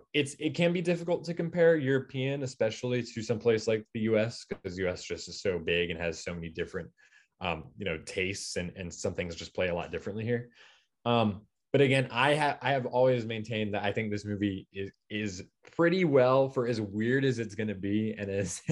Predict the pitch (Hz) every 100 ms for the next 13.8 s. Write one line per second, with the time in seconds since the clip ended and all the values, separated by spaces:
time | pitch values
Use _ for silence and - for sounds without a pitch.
0 | 131 - - - - 127 131 123 117 107
1 | 117 123 117 123 113 123 113 120 117 123
2 | 110 123 120 120 127 104 101 101 98 -
3 | 101 107 - 120 113 110 117 113 113 117
4 | 113 120 117 110 - 117 - _ - _
5 | - 120 110 143 143 135 123 117 113 104
6 | - - 120 113 110 104 104 95 - 76
7 | - - 95 107 107 123 123 113 120 110
8 | 104 104 104 - - 98 92 104 113 110
9 | 107 101 101 95 90 85 - 90 87 87
10 | _ _ _ - - 143 135 123 127 110
11 | 98 104 104 104 98 98 98 95 104 104
12 | - - 113 110 107 107 104 101 95 113
13 | 104 101 - 107 107 101 98 95